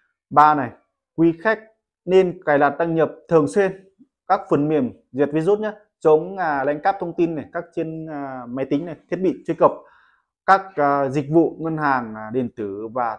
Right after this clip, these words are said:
thoát khỏi, à, phiên truy cập sau khi đã hoàn thành giao dịch nhá. Đấy, sau khi các bạn đã chuyển tiền hoặc các bạn đã nhận tiền ấy, thì các bạn đăng nhập ấy, thì các bạn sẽ thoát ra cho mình. Đấy. Năm này, không ghi mật khẩu ra giấy nhá.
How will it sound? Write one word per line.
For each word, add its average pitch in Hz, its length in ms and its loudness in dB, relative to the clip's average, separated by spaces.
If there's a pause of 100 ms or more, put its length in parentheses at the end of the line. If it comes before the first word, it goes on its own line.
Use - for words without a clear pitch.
thoát 208 200 -2
khỏi, 98 340 -8 (580)
à, 113 300 -10
phiên 170 280 0
truy - 80 -6
cập 147 180 2 (1000)
sau 202 200 2
khi 196 360 -2
đã 160 180 2
hoàn 151 240 -4
thành 131 200 -4
giao 147 100 -4
dịch 151 160 -6
nhá. 170 160 -6 (200)
Đấy, 123 140 -14
sau 165 140 -6
khi 165 180 -4
các 165 100 -8
bạn 143 180 -4
đã 139 160 -10
chuyển 107 200 -10
tiền 127 220 -2
hoặc 117 120 -18
các 131 40 -8
bạn 120 180 -6
đã 123 80 -10
nhận 139 240 -10
tiền 117 140 -4
ấy, 120 100 -14 (100)
thì 107 220 -12
các 135 80 -6
bạn 120 100 -6
đăng 131 140 -8
nhập 135 140 -6
ấy, 139 100 -12 (380)
thì 120 100 -12
các 131 40 -12
bạn 127 140 -8
sẽ 117 80 -18
thoát 147 120 -12
ra 147 100 -10
cho 147 80 -6
mình. 127 160 -6 (240)
Đấy. 120 160 -18 (1500)
Năm 156 200 0
này, 135 200 -4
không 190 480 -2
ghi 190 240 2
mật 160 240 -2
khẩu 113 340 -4
ra 165 220 0
giấy 151 240 0
nhá. 185 180 -12